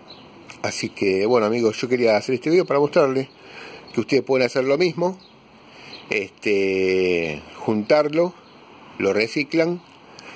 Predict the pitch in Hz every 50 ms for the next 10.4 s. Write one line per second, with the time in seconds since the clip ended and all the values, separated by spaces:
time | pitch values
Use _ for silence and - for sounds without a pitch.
0 | - - - 110 101 98 95 92 92 95 90 - 107 104 98 98 98 101 104 101
1 | 98 92 - 104 90 78 - - - - - - - - 160 147 - 160 151 -
2 | 185 170 170 160 143 165 165 156 127 107 101 107 110 117 120 127 - - - -
3 | - - - 107 107 113 127 131 135 - 147 120 - - - 113 104 104 101 101
4 | 104 - 110 98 90 - 127 117 117 117 110 110 107 104 101 98 98 95 92 90
5 | 90 92 113 107 101 - - 95 82 - - - - - - - - - - -
6 | - - 127 131 131 135 127 117 101 95 95 87 - - - - - - - -
7 | - - - - - - - - - - - 120 123 127 - - - - - -
8 | 139 139 143 143 147 143 - - 151 156 156 147 - 147 131 - - 113 95 90
9 | - - - - - - - - - - - - - 95 95 90 101 101 104 95
10 | - 135 131 131 131 - -